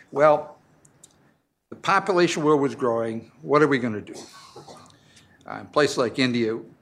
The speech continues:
China, it was really pushing. A I D and some others, but it was largely A I D, financed the techno-, the creation, the new technology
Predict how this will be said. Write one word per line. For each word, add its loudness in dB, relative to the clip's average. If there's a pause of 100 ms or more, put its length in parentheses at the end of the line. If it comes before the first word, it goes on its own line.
(140)
China, -4
it -10
was -14
really -4
pushing. -14 (1400)
A 2
I 4
D 0 (1000)
and -4
some 0
others, 0
but -6
it -10
was -10
largely 0
A 4
I 0
D, -10 (340)
financed -2
the -4
techno-, -2
the -8
creation, -4
the -2
new -2
technology -4